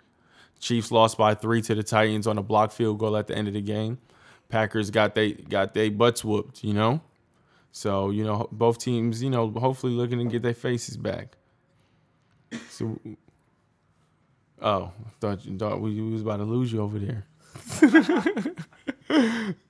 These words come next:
No, man. So, so moving on, man. N F L. So we staying in the N F L, but we got some,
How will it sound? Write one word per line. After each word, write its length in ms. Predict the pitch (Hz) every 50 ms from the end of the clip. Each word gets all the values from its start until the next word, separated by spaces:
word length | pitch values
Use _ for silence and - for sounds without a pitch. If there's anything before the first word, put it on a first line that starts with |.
| _ _ - 139 135 - _ _ _ _ _ _ _ _ _ _ - -
No, 220 | 135 151 147 139
man. 220 | 131 127 123 123 123
So, 400 | - 147 135 135 127 98 - 127
so 200 | 127 160 147 147
moving 360 | 160 180 190 175 175 175 175
on, 240 | 180 170 151 135 135
man. 320 | 135 139 143 147 151 -
N 220 | 87 92 147 160
F 200 | 165 - - -
L. 240 | 147 143 143 135 117
So 160 | 127 - 156
we 240 | 143 143 131 139 147
staying 300 | 135 - 143 135 131 123
in 100 | 120 117
the 80 | 113 85
N 140 | 98 110 107
F 160 | 107 - -
L, 160 | 117 107 107
but 100 | 107 110
we 120 | 113 131
got 160 | 131 123 113 110
some, 320 | - 117 107 101 104 107